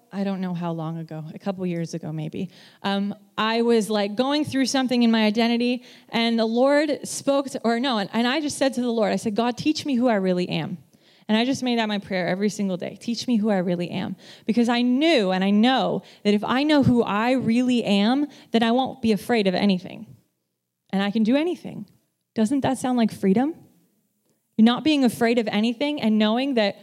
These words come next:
whatever he's put in your path, I can do it. I can do it because that's, he's called me to it. He's called me to succeed, and I know that I can do it. So I just made that my pra-, prayer. Um, "God, teach me who I really am."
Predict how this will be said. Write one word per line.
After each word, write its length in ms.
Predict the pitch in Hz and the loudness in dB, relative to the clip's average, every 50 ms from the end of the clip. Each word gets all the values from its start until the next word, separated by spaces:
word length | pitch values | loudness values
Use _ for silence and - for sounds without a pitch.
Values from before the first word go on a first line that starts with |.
| - _ _ _ _ _ _ _ _ | -20 _ _ _ _ _ _ _ _
whatever 560 | - 214 220 - - 226 226 247 269 285 294 | -2 -2 -2 0 0 0 2 2 2 2 2
he's 240 | 285 269 269 262 - | 0 0 0 0 0
put 160 | - 247 247 | 2 2 2
in 120 | 262 254 240 | 2 2 2
your 100 | 226 214 | 2 0
path, 340 | - 196 202 220 240 240 - - | 0 -2 -2 -2 -4 -6 -4 -4
I 120 | 196 196 | -2 -2
can 180 | 190 - 196 190 | -2 -2 -2 0
do 160 | 196 190 170 | 0 0 -2
it. 180 | 156 - - - _ _ _ _ _ - 180 | -2 -4 -8 -14 _ _ _ _ _ -4 -4
I 60 | 180 | 0
can 120 | 185 190 | 0 2
do 160 | 185 196 208 233 | 4 4 4 4
it 80 | 220 | 2
because 280 | 196 196 - 202 185 165 | 0 -2 -2 -4 -2 -2
that's, 320 | 190 185 190 - - - - _ _ _ _ _ _ _ _ _ _ - | -2 -2 -2 -4 -10 -18 -20 _ _ _ _ _ _ _ _ _ _ -6
he's 220 | - 208 185 - | -2 -2 -2 -2
called 240 | - 202 208 214 208 | -2 -2 -2 0 0
me 100 | 208 202 | 0 -2
to 180 | - - 190 175 | -2 -2 -4 -2
it. 80 | 160 - | -2 -2
He's 140 | 175 165 | -4 -4
called 220 | - - 185 185 190 | -4 -4 -2 -2 -2
me 80 | 196 | -2
to 140 | 196 - 196 | -2 -4 -6
succeed, 420 | 185 - 202 - - 214 208 220 208 | -6 -6 -8 -8 -6 -4 -4 -2 -2
and 160 | - 180 180 | -2 -2 0
I 80 | 175 | 0
know 160 | 180 180 185 185 | 0 2 0 0
that 80 | 185 | 0
I 100 | 180 180 | 0 -2
can 140 | 175 185 185 | -2 -2 -2
do 180 | 180 185 175 160 | -2 -2 -2 -2
it. 180 | 156 - - _ _ _ _ - - - _ _ | -4 -6 -12 _ _ _ _ -20 -20 -20 _ _
So 340 | - - 262 240 226 214 185 - - - _ _ _ _ _ _ _ _ _ | -6 -2 -2 0 0 -2 -6 -10 -16 -20 _ _ _ _ _ _ _ _ _
I 100 | 208 214 | -2 0
just 200 | 220 247 226 - | 0 0 -2 -2
made 180 | 240 233 226 220 | -2 0 0 0
that 100 | 214 202 | -2 -2
my 120 | 208 202 | -4 -4
pra-, 320 | 196 - 226 208 190 - - _ - | -4 -2 -4 -4 -4 -4 -6 _ -6
prayer. 400 | - 240 226 190 175 180 190 - _ _ _ _ _ - | -4 -2 -2 -2 -4 -6 -10 -14 _ _ _ _ _ -4
Um, 180 | 190 190 196 | -2 -2 -2
"God, 280 | 196 208 208 214 208 - | -2 -2 -2 -4 -6 -6
teach 280 | - 254 254 - - | -6 -6 -6 -6 -2
me 80 | 247 233 | 0 0
who 100 | 220 220 | 2 2
I 120 | 220 202 | 2 0
really 320 | 190 180 185 190 185 185 - | 0 -2 -2 -2 -4 -4 -6
am." 320 | 190 180 180 - - 185 | -6 -8 -8 -10 -12 -16